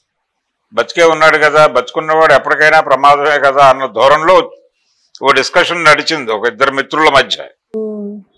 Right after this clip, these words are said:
Speaker 1: ఆ డిస్కషన్లో అయ్యన్న పాత్రుడు కూడా ఉన్నాడు, participate చేశాడు ఆయన.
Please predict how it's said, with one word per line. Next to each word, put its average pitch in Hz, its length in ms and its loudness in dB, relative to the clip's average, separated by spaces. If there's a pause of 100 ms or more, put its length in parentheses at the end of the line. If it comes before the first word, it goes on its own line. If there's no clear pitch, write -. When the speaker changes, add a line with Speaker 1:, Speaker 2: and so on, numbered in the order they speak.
(840)
Speaker 1:
ఆ 123 60 4
డిస్కషన్లో 185 680 0
అయ్యన్న 170 260 4
పాత్రుడు 170 480 2
కూడా 165 260 4
ఉన్నాడు, 165 440 2
participate 170 720 0
చేశాడు 139 360 0
ఆయన. - 160 -8